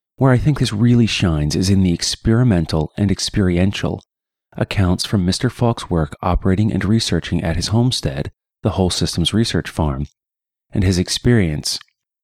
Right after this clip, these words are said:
and education as a landscape designer. So, yeah, pick up a copy. And that's the short version. If you want to stay with me, here's a bit more detail. I think that Ben Falk's book is an exemplary addition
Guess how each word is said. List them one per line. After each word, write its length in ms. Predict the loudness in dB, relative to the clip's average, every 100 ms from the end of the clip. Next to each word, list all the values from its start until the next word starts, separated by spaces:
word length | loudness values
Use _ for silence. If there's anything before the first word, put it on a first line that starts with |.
| _ _ -2
and 140 | 0
education 560 | 2 0 0 0 0 -2
as 80 | 0
a 40 |
landscape 480 | 0 0 0 -4 -6
designer. 440 | -4 -4 -4 -6 -12 _ _ _ _ _
So, 360 | -4 0 0 -2 _
yeah, 220 | -2 -2 -8 _
pick 180 | -4 0
up 100 | 0
a 60 | -2
copy. 400 | -4 -4 -6 -8 _ _ _ _ _ _
And 100 | 2
that's 160 | 2 2
the 80 | -2
short 320 | 0 0 0
version. 380 | -2 -2 -4 -8
If 80 |
you 640 | -10 _ _ _ _ 0 0
want 80 |
to 40 | 2
stay 140 | 2
with 240 | 0 0 -4
me, 140 | -6 _ _ _ -2
here's 140 | 0
a 40 |
bit 120 | 0 -2
more 160 | -2
detail. 500 | -4 -4 -4 -6 -6 -12 _ _ _ _ _ -4
I 120 | 0
think 240 | 2 2
that 160 | 2 0
Ben 180 | 0 0
Falk's 320 | 0 -2 -2
book 300 | -2 -2 0
is 60 | -2
an 60 |
exemplary 760 | 0 2 2 2 2 2 2 0
addition 560 | -2 0 0 -2 -4